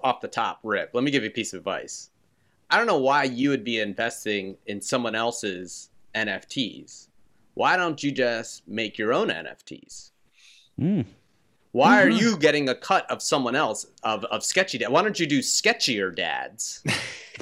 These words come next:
Speaker 3: Because, uh, because
Speaker 1: It's
Speaker 3: of
Speaker 1: even better. Or why
Speaker 3: I'm
Speaker 1: don't you make a Super Hooper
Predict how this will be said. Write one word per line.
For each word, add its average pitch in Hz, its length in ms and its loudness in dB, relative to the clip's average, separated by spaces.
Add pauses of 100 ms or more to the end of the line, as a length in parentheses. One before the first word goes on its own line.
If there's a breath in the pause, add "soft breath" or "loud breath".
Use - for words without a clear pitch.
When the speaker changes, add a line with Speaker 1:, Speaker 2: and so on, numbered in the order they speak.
Speaker 3:
Because, 214 340 4
uh, 196 180 0
because 175 260 2
Speaker 1:
It's 196 240 6
Speaker 3:
of 165 60 6
Speaker 1:
even 143 200 2
better. 123 380 4
Or 165 140 8
why 190 140 10
Speaker 3:
I'm 226 40 8
Speaker 1:
don't 247 160 4
you 240 120 4
make 202 340 4
a 143 100 2
Super 220 540 2
Hooper 127 640 2